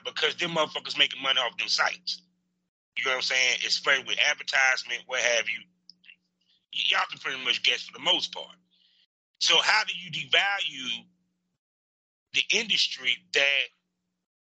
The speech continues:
you know what I'm saying, that right now is being taken over by the talent that you're trying to book that may not wanna come shoot with you because they don't need to anymore?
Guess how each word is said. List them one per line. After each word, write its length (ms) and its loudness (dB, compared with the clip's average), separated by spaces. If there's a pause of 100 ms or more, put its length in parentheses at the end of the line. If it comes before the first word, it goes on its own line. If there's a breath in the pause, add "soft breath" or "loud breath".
(640)
you 140 4
know 80 0
what 160 -2
I'm 60 -10
saying, 580 -2
that 260 0
right 260 4 (100)
now 180 2
is 140 -12
being 180 2
taken 380 -2
over 240 -10
by 260 4
the 140 -10
talent 460 -2 (340)
that 200 -2
you're 80 -8
trying 340 0
to 60 -14
book 400 0 (1080)
that 180 2
may 120 2
not 220 -2
wanna 180 -6
come 180 -4
shoot 300 0
with 240 -2
you 80 -14
because 500 -2
they 120 4
don't 180 -2
need 200 2
to 100 -2
anymore? 420 -4